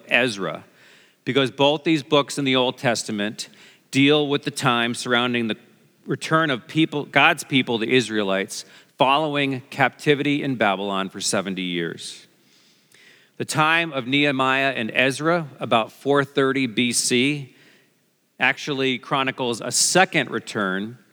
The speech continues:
a second wave of returning exiles from Babylon.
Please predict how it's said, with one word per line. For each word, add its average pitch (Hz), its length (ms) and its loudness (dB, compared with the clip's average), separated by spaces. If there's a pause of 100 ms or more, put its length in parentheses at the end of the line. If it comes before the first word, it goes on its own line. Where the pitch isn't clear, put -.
(160)
a 123 60 -4
second 156 420 2
wave 113 280 2
of 101 100 -6
returning 110 440 -2
exiles 104 480 -2
from 101 160 -8
Babylon. 90 580 -2